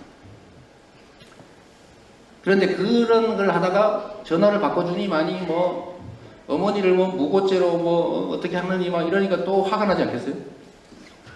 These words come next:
지금도 그렇게 주장해요. 어머니가 자기를 무고했다고 주장하고 어머니를 고소한다고 계속 그러고 있습니다.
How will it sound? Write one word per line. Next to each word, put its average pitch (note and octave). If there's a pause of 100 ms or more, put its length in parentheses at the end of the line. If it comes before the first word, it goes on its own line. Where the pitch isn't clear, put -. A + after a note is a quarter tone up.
(460)
지금도 B3
그렇게 F#3+
주장해요. A2+
어머니가 D3
자기를 A#2+
무고했다고 A#2+
주장하고 E2+
어머니를 C3+
고소한다고 A2
계속 -
그러고 -
있습니다. -